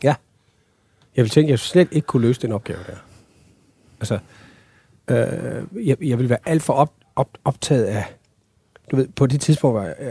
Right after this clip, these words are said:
jeg, jeg synes, det der med at gå i skole, vi gik fire år i skole, det synes jeg kun lige, altså kun lige akkurat åbnede døren for, hvor, øh, hvor kompliceret det her, øh, fag er og kan være. Øh, og jeg, jeg var bare sådan i gang med, "Gud, hvordan tager jeg,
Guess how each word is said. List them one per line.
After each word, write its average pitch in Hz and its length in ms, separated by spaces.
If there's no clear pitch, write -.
jeg, 110 160
jeg 143 140
synes, 156 180
det 160 100
der 151 60
med 135 100
at 117 60
gå 113 100
i - 20
skole, 127 300
vi 139 60
gik 127 160
fire 135 200
år 120 80
i 107 40
skole, 123 260
det 139 100
synes 147 160
jeg 135 60
kun - 180
lige, 151 200
altså - 180
kun - 260
lige 196 400
akkurat 104 500
åbnede 123 300
døren 95 280
for, 101 280
hvor, 101 360
øh, 85 460
hvor 101 100
kompliceret 107 540
det 98 100
her, 85 200
øh, 90 120
fag 101 380
er 107 320
og - 120
kan 123 180
være. 87 240
Øh, 87 420
og 104 100
jeg, 104 140
jeg 113 120
var 120 200
bare 104 140
sådan 127 140
i 113 40
gang 120 160
med, 110 80
"Gud, - 140
hvordan 110 220
tager 123 220
jeg, 101 100